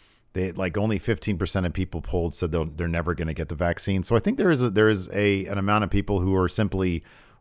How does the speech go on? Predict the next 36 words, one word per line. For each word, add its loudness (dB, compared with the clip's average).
waiting 6
to 0
see, 4
hey, 6
you 4
know, 2
we 2
just -6
wanna 0
see -4
how 2
this 2
plays 2
out 8
a 4
little 0
bit. 2
I -2
can -2
understand -2
the, -2
the 0
reluctance 4
because -2
who -2
wants -2
to -14
put 8
something -4
in -4
their -2
body? 6
Um, 2
but, 4
uh, 2
but, 2